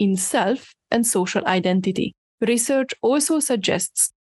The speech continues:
that the subjective experience of housing and housing services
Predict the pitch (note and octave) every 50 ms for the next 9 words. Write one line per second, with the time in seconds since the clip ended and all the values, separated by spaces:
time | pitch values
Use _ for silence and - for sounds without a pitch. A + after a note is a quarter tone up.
0 | _ - G#3 A#3+ A3 F#3+ G#3+ G#3+ - - A3+ A3 G#3+ G#3+ C4 A#3+ A#3+ _ - A3
1 | F#3+ - - G3+ - - - C#4+ D4 D4 B3 G3+ F#3+ F#3+ G3 F#3+ F#3 - - -
2 | G3 - - - - C4+ C4+ G#3+ F#3 F3+ - - - G3+ A3+ B3 - C5 - _
3 | - - G3 G3+ G#3 G3+ G#3+ G#3 G3+ G3 F#3+ F#3+ F#3 F#3 - - A#3+ A#3 G3+ F#3
4 | F3+ - - G#3 C4 C#4+ C#4+